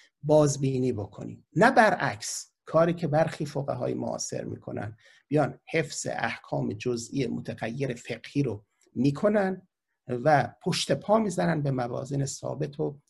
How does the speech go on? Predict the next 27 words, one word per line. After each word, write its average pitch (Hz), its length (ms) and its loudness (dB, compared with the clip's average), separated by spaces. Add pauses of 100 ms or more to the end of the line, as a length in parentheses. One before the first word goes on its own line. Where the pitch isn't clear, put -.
جاودانه. 104 600 -6 (160)
یعنی 170 160 2
می‌گن 175 360 -2
عادلانه 156 680 6
و 180 200 4
اخلاقی 147 600 0
و 143 100 2
معقول 147 520 0
و 156 80 2
برتر 160 360 2
کاری 214 300 8
نداریم، 151 580 4 (300)
ما 220 140 6
اصلاً 196 380 4
به 180 200 8
ذات 214 420 6
برتر 147 380 8
از 123 140 4
همه 117 200 -4
هستیم. 135 480 -6 (120)
آقا 240 180 6
نیستیم. 311 460 6 (2250)
این 269 160 12
موازین 160 600 10
رو، 185 120 8
این 185 280 6
موازین 147 460 6